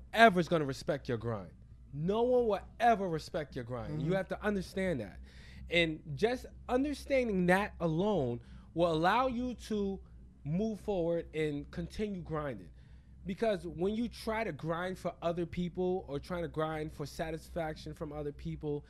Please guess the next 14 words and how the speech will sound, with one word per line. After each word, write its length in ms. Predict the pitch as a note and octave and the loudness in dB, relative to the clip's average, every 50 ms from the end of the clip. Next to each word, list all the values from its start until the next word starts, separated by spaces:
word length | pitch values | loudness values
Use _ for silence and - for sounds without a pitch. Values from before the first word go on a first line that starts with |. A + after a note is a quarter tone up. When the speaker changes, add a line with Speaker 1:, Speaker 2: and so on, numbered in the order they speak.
| - - - - | -20 -20 -18 -14
Speaker 1:
it 120 | C#3+ C#3+ - - | -14 -14 -12 -4
all 220 | - F3+ G#3 B3 | 0 0 2 2
that 80 | C4 A#3 | 0 0
happens, 680 | F3+ G#3+ G3 F#3+ E3 - - G#2+ G2 F#2+ - - - - - - - - - - | -2 0 0 0 0 -2 -4 -6 -6 -6 -10 -12 -16 -18 -20 -20 -18 -18 -6 -2
all 140 | D#3 G3 G#3 | -2 -2 0
happens 400 | F#3 F#3 F#3 F#3+ F#3+ F#3+ E3 D3 | 0 -2 -2 -2 -2 -4 -8 -6
is 120 | C#3+ B2+ | -8 -8
you're 220 | A#2 C3 D#3 F#3+ G3 | -6 -2 -2 0 0
the 80 | F#3+ C#3+ | 0 -2
only 200 | D3+ D#3+ E3+ E3+ | -2 -4 -4 -2
person 300 | D#3 E3+ E3 D#3+ - C#3+ | -2 -2 -4 -2 -4 -8
that 100 | C#3 B2+ | -8 -6
ends 160 | C3+ C3 B2 | -6 -6 -6
up 120 | C3 A#2+ | -6 -8